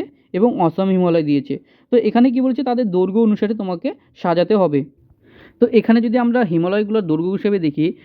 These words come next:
তো প্রথমে পাঞ্জাব হিমালয় যে রয়েছে, সেই পাঞ্জাব হিমালয়ের দৈর্ঘ্য পাঁচশো ষাট কিলোমিটার। তারপরে তোমরা যদি কুমায়ুন হিমালয় দেখো, কুমায়ুন হিমালয় সব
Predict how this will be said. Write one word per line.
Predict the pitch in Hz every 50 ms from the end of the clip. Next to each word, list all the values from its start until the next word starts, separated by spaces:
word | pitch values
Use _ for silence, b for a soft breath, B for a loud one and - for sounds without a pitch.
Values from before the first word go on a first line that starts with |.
| b b b
তো | 208 202
প্রথমে | 208 208 208 208 247 233 240 -
পাঞ্জাব | 175 175 175 175 185 226 214
হিমালয় | 202 220 220 226 226 226 226 214
যে | 190 202 196 202 - - _ _ _ _ _ _ _ _ -
রয়েছে, | 147 147 156 151 143 - 160 185 - b b b b
সেই | - 214
পাঞ্জাব | 208 - 170 160 160 165 175 214 202
হিমালয়ের | 214 214 220 220 220 226 226 185
দৈর্ঘ্য | 165 175 180 185 180 208 240 285 - - _ _ _ _ _ _ _ _ _ - _ _ b b b b b b b b b b _
পাঁচশো | - 185 185 185 - - 240 277 - - b b b b
ষাট | - 190 170 175 -
কিলোমিটার। | - - 202 196 190 190 180 180 190 185 190 254 _ _ _ _ _ _ _ _ _ _ _ _ _ _ _ _ _
তারপরে | - 170 175 180 - 214 214 208
তোমরা | 214 214 214 214
যদি | 208 220 208 220
কুমায়ুন | 220 - 208 202 208 214 233 233
হিমালয় | 220 220 220 214 208 196 170
দেখো, | 165 170 180
কুমায়ুন | - 214 208 208 226 247 254 233
হিমালয় | 220 226 233 240 247 233
সব | - 180 165